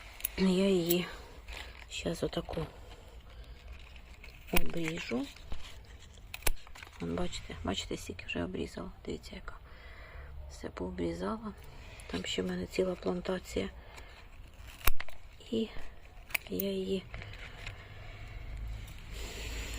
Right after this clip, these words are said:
поставлю щас в одне місце всю. Як вже буде десь так, днем буде вже п'ять, шість градусів, то тоді вже буду ховати. А поки у нас сьогодні п'ятнадцять,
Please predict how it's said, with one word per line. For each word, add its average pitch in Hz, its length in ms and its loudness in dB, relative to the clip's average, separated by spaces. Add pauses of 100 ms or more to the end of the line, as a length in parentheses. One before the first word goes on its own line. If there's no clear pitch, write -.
(400)
поставлю 180 640 2 (160)
щас - 340 4
в - 20 4
одне 180 240 4
місце 233 380 6
всю. 208 400 4 (1120)
Як 185 140 2
вже 190 140 6
буде 190 260 8
десь 180 240 2
так, - 280 8 (540)
днем 180 340 6
буде 170 280 4
вже 170 180 4 (180)
п'ять, 202 500 6 (1600)
шість 185 380 4
градусів, 190 640 4
то - 120 0
тоді 196 260 6
вже 202 140 6
буду 180 240 2
ховати. 170 560 2
А - 60 -4
поки - 180 2
у 190 80 6
нас 185 160 4
сьогодні 180 420 4
п'ятнадцять, - 720 6